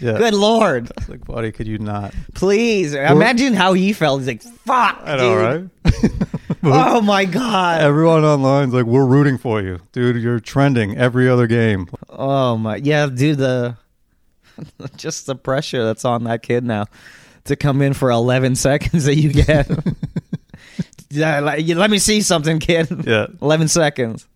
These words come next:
Speaker 1: Step out of bounds. Done. He'll never
Speaker 2: Whoops.
Speaker 1: play again. They, but they go back. He played at Iowa State. There's some small town shit happening there.
Speaker 2: Whoa.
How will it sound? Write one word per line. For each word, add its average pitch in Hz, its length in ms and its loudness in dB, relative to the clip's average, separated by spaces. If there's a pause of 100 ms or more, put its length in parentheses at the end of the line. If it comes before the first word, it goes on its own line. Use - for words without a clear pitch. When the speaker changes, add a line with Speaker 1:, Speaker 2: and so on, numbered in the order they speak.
Speaker 1:
Step - 340 -6
out 107 140 0
of 98 60 -4
bounds. 104 440 -2
Done. 107 340 0
He'll 277 260 -4
never 113 220 0
Speaker 2:
Whoops. 110 120 -4
Speaker 1:
play 113 180 0
again. 104 320 -4 (280)
They, 165 120 4
but 156 280 0
they 180 120 2
go 196 220 2
back. 156 460 -2
He 127 100 -10
played 170 200 -4
at 147 100 -2
Iowa 135 340 -4
State. 165 340 -8 (460)
There's 147 240 0
some 170 80 -2
small 165 260 -4
town 156 220 -4
shit 131 200 -8
happening 104 320 -6
there. 101 160 -14 (800)
Speaker 2:
Whoa. 90 420 -12